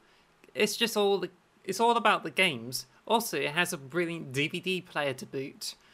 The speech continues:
Whereas if you compare it to, like, Xbox Series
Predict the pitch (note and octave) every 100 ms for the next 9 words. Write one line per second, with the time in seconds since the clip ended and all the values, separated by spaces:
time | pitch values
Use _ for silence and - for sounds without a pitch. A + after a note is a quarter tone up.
0 | - _ _ - F3+ F3 E3+ - - F3
1 | G#3+ F#3+ F3+ G3 F#3+ - - _ - G3
2 | E3+ E3+ E3 D#3 D3+ - - E3 - -
3 | - E3 D3 B2+